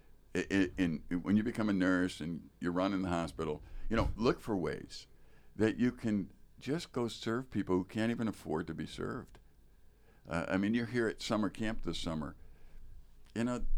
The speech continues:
there's no way that we could operate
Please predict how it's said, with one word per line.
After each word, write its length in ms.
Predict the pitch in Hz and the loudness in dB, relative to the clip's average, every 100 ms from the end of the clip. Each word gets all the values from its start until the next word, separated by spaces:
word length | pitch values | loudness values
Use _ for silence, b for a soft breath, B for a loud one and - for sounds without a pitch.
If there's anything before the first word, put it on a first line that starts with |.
| - - - - - | 6 2 -2 -4 0
there's 380 | 127 139 - | 4 4 2
no 200 | 120 127 | 2 4
way 460 | 143 127 127 117 - - - - - | 4 4 2 0 -4 -10 -20 -12 0
that 120 | 101 | 2
we 140 | 95 | 4
could 140 | 110 104 | 4 4
operate 500 | 104 101 76 67 | 4 2 0 -2